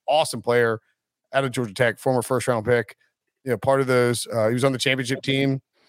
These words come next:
in two thousand fifteen, of course, was a prolific receiver for the Broncos when Peyton Manning was there.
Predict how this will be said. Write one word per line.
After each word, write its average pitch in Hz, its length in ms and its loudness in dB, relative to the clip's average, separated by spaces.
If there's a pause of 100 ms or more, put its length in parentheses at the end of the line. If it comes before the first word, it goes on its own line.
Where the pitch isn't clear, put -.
(140)
in 110 100 -4
two 127 140 -2
thousand 117 240 2
fifteen, 180 420 0
of 165 100 2
course, 160 440 0 (320)
was 120 580 2 (380)
a 120 220 -2 (140)
prolific 135 600 0
receiver 131 320 0
for 120 100 -2
the 117 80 -2
Broncos 120 500 0
when 104 160 -2
Peyton 123 260 0
Manning 135 260 2
was 123 160 0
there. 123 340 2